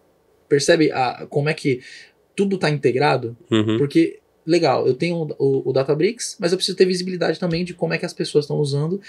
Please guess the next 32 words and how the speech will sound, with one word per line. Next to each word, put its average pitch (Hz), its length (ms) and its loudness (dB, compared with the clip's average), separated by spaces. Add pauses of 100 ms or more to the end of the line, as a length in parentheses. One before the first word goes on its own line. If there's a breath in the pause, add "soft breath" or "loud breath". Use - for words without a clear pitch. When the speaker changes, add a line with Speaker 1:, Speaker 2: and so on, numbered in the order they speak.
(160 loud breath)
Speaker 1:
e 151 80 -4
quanto 226 500 2
que 233 140 -2
isso 190 280 -2
tá 165 140 0
me 170 80 -2
gerando 165 300 2
de 175 260 -4 (380)
custo. - 440 -2 (600)
Porque - 160 2
no 226 80 2
final 196 200 2
do 160 140 4
dia, 156 240 2
beleza, 123 400 2
eu 127 80 -4
tenho, 180 400 -4 (260 soft breath)
né, 156 240 0
um, 160 280 -2
um 156 100 -2
ideal 160 500 2
ali 127 280 0
entre 120 420 -4
o 131 80 0
máximo 139 480 -2
que - 80 -2
eu - 40 -4
posso 147 200 0
gastar 151 340 4
e 170 60 2
o 190 60 2
mínimo. 127 300 -2